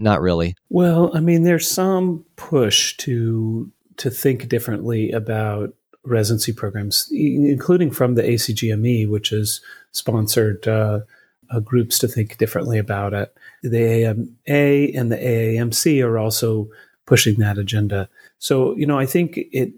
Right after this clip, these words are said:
Speaker 2: it, it's nice that when the, when the sort of the bodies that are considered the most conservative are, are and, and are blamed for blocking change are actually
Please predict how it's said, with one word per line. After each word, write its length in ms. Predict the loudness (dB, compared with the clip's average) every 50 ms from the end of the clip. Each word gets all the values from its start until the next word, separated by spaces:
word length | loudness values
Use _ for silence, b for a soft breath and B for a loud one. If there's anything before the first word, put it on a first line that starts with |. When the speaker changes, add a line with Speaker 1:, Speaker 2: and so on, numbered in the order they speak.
| -20 -14
Speaker 2:
it, 360 | -12 -12 -12 -12 -14 -18 -20 _ -20 _ -20 -20 -14 -10
it's 260 | -10 -6 -6 -2 0
nice 360 | 2 2 2 2 0 0 0
that 200 | 0 -2 -2 -2 -6
when 240 | -4 -2 0 0 2
the, 200 | 2 0 0 -2 -4 -10 -16 B B B B B B B B
when 140 | -4 0 0
the 80 | 0
sort 240 | -2 0 -2 -2 -2
of 140 | -2 -10 -12
the 80 | -6
bodies 520 | 0 2 2 2 4 2 2 0 0 -2 -2
that 140 | -2 -2 -2
are 100 | -2 -4
considered 540 | -4 -6 -6 -6 -2 -2 0 0 0 -2
the 60 | -2 -2
most 240 | -2 -2 -2 -4
conservative 840 | -4 -4 -4 -4 0 0 0 2 2 2 0 2 0 0 -2 -4 -8 B B B B B B B B _
are, 300 | 0 2 2 2 2 0 -2 -4 -10 -12 _ -6
are 300 | -4 -2 -2 -2 -4 -4 -6 -8 -10 -14 -18 _ _ _ _ _
and, 640 | -20 -14 -10 -8 -6 -6 -4 -4 -2 -2 -2 -2 -2
and 240 | -2 0 0 2 2
are 220 | 0 0 -2 -4 -10 _ -12
blamed 580 | -6 0 2 2 4 4 4 2 2 0 -2 -4
for 400 | -8 -6 -4 -2 -2 0 -2 -2
blocking 580 | -2 -2 0 0 0 -2 -4 -6 -6 -6 -6
change 520 | -8 -2 -2 0 2 2 0 0 -2 -2 -2
are 80 | -2
actually 500 | 0 -2 -2 -4 -4 -4 -2 -2 -2 -6